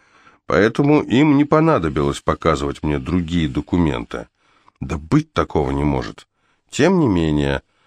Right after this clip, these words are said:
«Шеф Перри», произнёс мужчина лет сорока, похоже, лидер этой маленькой группы неизвестных. «Да», сухо ответила Бет. «Возможно, заместитель директора уже ввёл вас в курс дел,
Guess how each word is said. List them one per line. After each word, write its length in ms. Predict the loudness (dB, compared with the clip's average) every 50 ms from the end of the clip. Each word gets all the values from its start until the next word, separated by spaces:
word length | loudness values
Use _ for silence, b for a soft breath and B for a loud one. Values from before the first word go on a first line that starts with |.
| _ _ _ _ _ _ _
«Шеф 420 | -8 -2 2 4 4 4 2 -2
Перри», 460 | -2 0 2 2 4 4 2 2 0
произнёс 600 | 0 0 2 2 2 2 2 2 2 0 0 0
мужчина 380 | 0 0 0 0 0 2 2 2
лет 240 | 4 2 2 0 0
сорока, 420 | 0 0 0 2 2 2 2 2
похоже, 440 | 2 2 -2 0 -2 -2 -2 -2 -2
лидер 340 | -2 -2 -2 -2 -2 -4 -4
этой 180 | -4 -4 -2
маленькой 460 | 0 0 2 2 0 -2 -2 -4 -6 -4
группы 400 | -2 -2 -4 -4 -4 -4 -4 -2
неизвестных. 800 | 0 0 -2 -2 -4 -4 -4 -4 -4 -6 -8 -8 -10 -10 -10 -14 _ _ _ _ _ _ -8
«Да», 460 | -4 -2 0 2 2 2 2 -2 -4 _ -18
сухо 400 | -12 -8 -6 -6 -4 -2 -2 -4
ответила 420 | -2 -4 -6 -6 -4 -4 -6 -4
Бет. 320 | -2 -2 -2 -4 -4 -8 _ b b b b b b b b b b b b b b b
«Возможно, 560 | 2 2 2 4 4 4 4 4 4 2 2
заместитель 580 | 4 2 2 2 0 -2 -6 -4 0 0 0
директора 440 | 2 2 2 0 0 0 2 2 4
уже 300 | 4 4 2 2 2 2
ввёл 420 | 2 2 2 2 2 4 4 4 4
вас 220 | 2 2 0 0
в 140 | -6 -10 -4
курс 300 | 0 2 2 2 2 0
дел, 420 | -4 -4 -2 0 2 2 0 -2